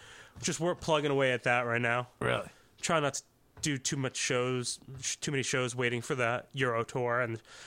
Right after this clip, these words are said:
Speaker 1: just trying to churn out a new album, basically. Maybe record it summer, if we can do it, but it depends on how lazy we are. You know, it's death metal. Every album takes longer than you say it's supposed to take, so that's just how it works. People know that.
Speaker 2: Oh, yeah.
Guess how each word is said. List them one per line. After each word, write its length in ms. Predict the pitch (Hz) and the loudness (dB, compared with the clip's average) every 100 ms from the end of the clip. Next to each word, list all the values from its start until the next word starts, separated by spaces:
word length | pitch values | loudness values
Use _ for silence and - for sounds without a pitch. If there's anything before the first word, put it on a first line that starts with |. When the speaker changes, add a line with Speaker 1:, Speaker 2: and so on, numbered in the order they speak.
| - | -14
Speaker 1:
just 160 | - - | -4 0
trying 160 | 190 160 | 2 2
to 80 | |
churn 300 | 139 - 127 | 0 0 0
out 160 | 123 120 | 0 0
a 20 | |
new 160 | 120 120 | 0 0
album, 280 | 117 120 117 | 0 0 0
basically. 560 | 110 - 117 123 120 - - - - _ _ | 0 -2 -2 -2 -4 -6 -20 -20 -20 _ _
Maybe 320 | 139 131 139 | 0 0 0
record 380 | 151 147 180 175 | -2 -2 -2 0
it 180 | 185 190 - _ | 0 -2 -8 _
summer, 540 | - - 190 196 208 180 - - - - | 0 2 2 2 2 0 -10 -20 -20 -8
if 260 | 170 135 - | -4 -4 -2
we 100 | 139 | -2
can 160 | 143 | -2
do 180 | 135 143 | 0 0
it, 140 | 170 - | 0 -4
but 120 | 123 | -12
it 20 | |
depends 260 | - - 123 | -10 -6 -4
on 80 | 113 | -2
how 120 | 120 | -2
lazy 300 | 113 113 113 | -2 -2 -4
we 180 | 98 101 | -6 -6
are. 200 | 110 - | -6 -6
You 100 | 170 | -2
know, 140 | 143 117 | 0 -2
it's 160 | - | -2
death 200 | 135 131 | -2 -2
metal. 280 | 120 113 113 - - - - - | -2 -2 -4 -8 -20 -20 -8 -4
Every 260 | 143 156 | 0 2
album 220 | 139 127 123 | 2 0 -2
takes 240 | 127 - | -4 -2
longer 240 | 123 113 | -2 -2
than 160 | 110 107 | -2 -2
you 60 | 107 | -2
say 260 | 113 104 | -2 -2
it's 120 | 101 - | -4 -4
supposed 280 | 107 - | -4 -6
to 80 | - | -6
take, 160 | 107 - | -6 -4
so 280 | 110 107 - _ _ _ - | -4 -4 -8 _ _ _ -4
that's 140 | 123 | -2
just 120 | - | 0
how 120 | 123 110 | -2 -2
it 20 | |
works. 340 | 110 104 - - - | -2 -2 -6 -10 -8
People 160 | 185 123 | -6 -2
know 140 | 107 | 0
that. 220 | 113 113 - _ | 0 0 -4 _
Speaker 2:
Oh, 100 | 165 | 2
yeah. 180 | 120 | 2